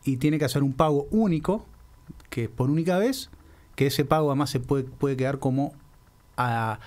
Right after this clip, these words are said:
en tu cuenta, como un adelanto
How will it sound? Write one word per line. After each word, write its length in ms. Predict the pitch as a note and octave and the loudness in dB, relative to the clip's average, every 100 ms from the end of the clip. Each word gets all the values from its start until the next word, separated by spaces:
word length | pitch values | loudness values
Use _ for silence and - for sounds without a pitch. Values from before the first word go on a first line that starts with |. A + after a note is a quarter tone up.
| - - | -10 -2
en 200 | C3+ B2+ | 0 0
tu 140 | D3+ | -2
cuenta, 580 | - G3+ G3 F#3+ F3+ D#3 | 0 2 2 2 0 0
como 200 | C3 C#3+ | 0 2
un 100 | D3+ | 2
adelanto 840 | C#3+ C#3+ E3 F3 F3 D#3 G3+ | 2 2 2 2 0 0 0